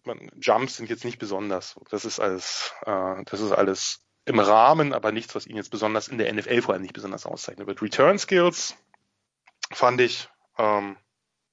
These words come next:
fand ich ziemlich gut. Speed und Gefühl für Lanes. Ziemlich guter und aktiver Blocker, hat da Verständnis von Leverage, mag ich bei so kleinen Kerlen. Problem ist halt, Alter ist vierundzwanzig, ne? Der ist schon, der, der ist ein Ratchet Senior, der ist schon ein bisschen älter. Ähm,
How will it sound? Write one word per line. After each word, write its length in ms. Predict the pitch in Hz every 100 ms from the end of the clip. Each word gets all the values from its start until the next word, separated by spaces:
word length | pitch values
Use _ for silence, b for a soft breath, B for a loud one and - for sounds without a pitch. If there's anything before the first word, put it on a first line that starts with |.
| -
fand 200 | - 113
ich 80 | 95
ziemlich 240 | - 131
gut. 300 | - 185 - - _ _ _
Speed 340 | - 151 165
und 200 | - 156
Gefühl 280 | - - 143
für 120 | 127
Lanes. 480 | 110 117 190 196 - B B B B B _
Ziemlich 300 | - 196 -
guter 180 | 180
und 80 | 160
aktiver 320 | 143 - 147
Blocker, 420 | 131 135 185 208 -
hat 180 | 143 135
da 60 |
Verständnis 440 | 127 - - 135 -
von 160 | 123
Leverage, 540 | 110 139 185 185 - -
mag 240 | 117 -
ich 100 | 196
bei 120 | -
so 100 | 160
kleinen 340 | 156 165 156 151
Kerlen. 320 | 151 147 143
Problem 320 | - 120 131
ist 140 | 147 -
halt, 140 | 127
Alter 300 | 120 143 139
ist 120 | 120
vierundzwanzig, 720 | - 135 127 - 98 101 92
ne? 80 | 117
Der 140 | 156 131
ist 100 | -
schon, 300 | 139 123 123
der, 200 | 117 117
der 180 | 120
ist 120 | 117 -
ein 100 | 120
Ratchet 280 | 123 117
Senior, 300 | - 175 214
der 100 | 139
ist 140 | 120 -
schon 140 | 131
ein 40 | 120
bisschen 180 | 117
älter. 400 | 123 151 202 208 B B B B B B _
Ähm, 480 | 147 135 135 131 131